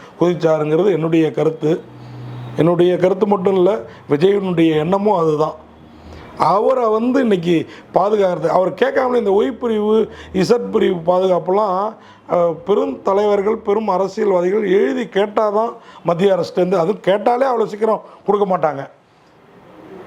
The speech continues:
அஹ், கலைஞர், ஜெயலலிதா மாதிரி பெரும் தலைவர்களுக்கு,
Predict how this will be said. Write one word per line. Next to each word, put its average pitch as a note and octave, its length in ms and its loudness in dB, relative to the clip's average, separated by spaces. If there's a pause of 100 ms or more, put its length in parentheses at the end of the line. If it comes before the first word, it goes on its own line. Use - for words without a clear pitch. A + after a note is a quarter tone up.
(320)
அஹ், C#3 140 2
கலைஞர், F3+ 500 2
ஜெயலலிதா F3 520 2
மாதிரி F3+ 300 -2
பெரும் B3 380 -2
தலைவர்களுக்கு, G#3 800 0